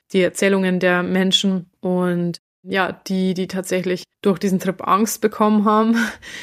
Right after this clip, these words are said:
<laughs> sind auch eben bis heute noch so einfach voller Fragen. Was war das eigentlich, ne?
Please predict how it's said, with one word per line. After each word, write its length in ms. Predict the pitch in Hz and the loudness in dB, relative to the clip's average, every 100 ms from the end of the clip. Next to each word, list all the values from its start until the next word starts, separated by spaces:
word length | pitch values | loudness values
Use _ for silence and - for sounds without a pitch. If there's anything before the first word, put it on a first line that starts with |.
| - - | -16 -18
<laughs> 540 | - _ _ _ _ | -20 _ _ _ _
sind 260 | - 202 196 | -2 0 2
auch 400 | 208 202 - - | 2 0 -2 -2
eben 240 | 185 190 | 0 0
bis 140 | 185 | 0
heute 280 | 190 185 190 | 2 2 2
noch 180 | 208 196 | 0 0
so 440 | - 190 196 196 - _ _ _ | -2 -2 0 -2 -4 _ _ _
einfach 320 | 190 190 - 185 | -2 -2 -4 -14
voller 360 | - 190 190 | -2 0 0
Fragen. 500 | 190 208 214 180 170 | 0 0 0 0 -4
Was 200 | 175 - | -4 -2
war 140 | 202 190 | 0 0
das 160 | 175 | -2
eigentlich, 460 | - 175 175 180 175 | -4 -4 -2 -4 -2
ne? 200 | 180 | 0